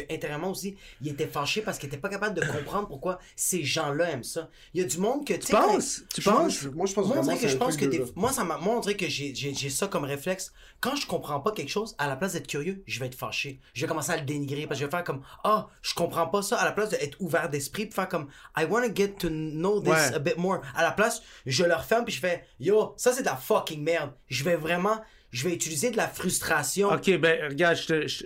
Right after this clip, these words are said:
Speaker 2: je, je te donne un exemple, ok ? Moi, quand j'étais petit, faut pas, faut comprendre, là, genre, mes parents ont tout quitté pour venir au Canada.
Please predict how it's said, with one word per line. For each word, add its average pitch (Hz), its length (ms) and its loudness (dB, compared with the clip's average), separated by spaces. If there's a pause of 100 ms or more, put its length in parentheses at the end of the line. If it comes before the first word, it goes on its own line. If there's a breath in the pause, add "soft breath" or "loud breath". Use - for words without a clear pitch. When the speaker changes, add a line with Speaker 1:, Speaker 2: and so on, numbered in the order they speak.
Speaker 2:
je, - 140 -10 (180)
je - 100 -14
te - 80 0
donne 185 180 4
un 190 120 4
exemple, 151 440 2
ok ? 135 140 -2 (220)
Moi, 175 160 2
quand 165 140 0
j'étais 151 180 -2
petit, 185 400 -2 (1600 soft breath)
faut 135 200 -4
pas, 175 200 4
faut 151 180 -4
comprendre, 180 560 6
là, 143 260 4
genre, 131 340 2
mes 135 100 0
parents 165 340 4
ont - 160 -4
tout 320 220 4
quitté 247 320 0
pour 185 140 0
venir 180 200 2
au 165 80 2
Canada. 147 640 2